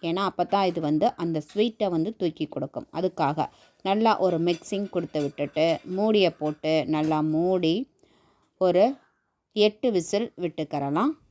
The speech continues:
மீடியம் ஃப்ளேம்ல வச்சும் விட்டுக்கங்க. இப்போ ஒரு கடாயில ஒரு, நம்ம அரிசி எடுத்த அதே டம்ளர்ல ஒரு டம்ளர் அளவுக்கு வெல்லமும் எக்ஸ்ட்ராவா ஒரு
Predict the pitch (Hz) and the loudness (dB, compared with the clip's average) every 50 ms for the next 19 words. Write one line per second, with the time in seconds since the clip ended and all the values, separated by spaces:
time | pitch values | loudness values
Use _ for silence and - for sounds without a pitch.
0 | _ _ 196 208 240 254 247 247 240 233 220 - 196 180 170 165 165 165 165 160 | _ _ -2 0 2 2 4 4 2 2 0 -2 -2 0 0 0 0 2 2 0
1 | 160 160 156 - - 254 311 349 294 - _ - 165 - - 170 - - 147 147 | 0 -2 -6 -6 -4 -2 -2 -2 -2 -6 _ -14 -10 -6 -6 -6 -6 -4 -4 -2
2 | 160 170 233 349 - _ _ _ _ _ _ _ _ _ _ _ _ _ _ _ | 0 2 0 0 -2 _ _ _ _ _ _ _ _ _ _ _ _ _ _ _
3 | _ _ _ 196 196 - - 233 277 294 - 185 185 185 170 - _ - 180 180 | _ _ _ -6 -6 0 2 2 2 2 2 2 2 2 0 -2 _ 0 2 2
4 | 196 202 208 202 180 165 151 151 165 240 330 359 - _ _ _ _ _ _ _ | 4 4 4 2 2 2 2 2 2 0 0 -2 -8 _ _ _ _ _ _ _
5 | _ _ _ _ _ _ - _ _ _ _ _ _ _ _ _ _ _ _ _ | _ _ _ _ _ _ -20 _ _ _ _ _ _ _ _ _ _ _ _ _
6 | _ _ - 196 208 208 208 196 190 185 175 170 165 165 180 175 175 170 180 226 | _ _ 2 4 6 6 6 6 6 4 4 2 0 0 -2 -2 0 0 0 -2
7 | 247 - - 233 208 190 185 - - 190 220 - - - 170 175 170 196 214 233 | -2 -2 0 0 0 0 0 -2 -2 -2 -2 -2 -4 -4 -4 0 2 2 2 2
8 | 226 - 202 185 180 170 160 160 160 165 196 247 294 - - 185 190 202 226 226 | 0 -2 -4 -2 -2 0 0 0 0 2 0 0 0 -2 -2 0 0 0 0 -2
9 | 208 202 180 175 180 175 175 175 170 156 151 147 143 143 139 143 - _ 175 208 | 0 -2 -2 0 2 2 2 4 2 2 2 0 -2 -2 -4 -6 -6 _ -2 0
10 | 262 - - _ _ _ _ _ _ _ - 165 180 175 175 180 180 180 175 160 | 0 -2 -6 _ _ _ _ _ _ _ -4 0 2 4 4 6 4 4 4 4
11 | 147 165 240 359 427 - _ _ _ _ _ _ _ _ 202 202 - - - - | 4 4 2 0 0 -4 _ _ _ _ _ _ _ _ -6 -6 -6 -6 -12 -2
12 | - 285 247 214 208 214 214 208 - - 170 170 170 185 | 2 4 4 4 4 4 4 2 0 0 -2 0 0 0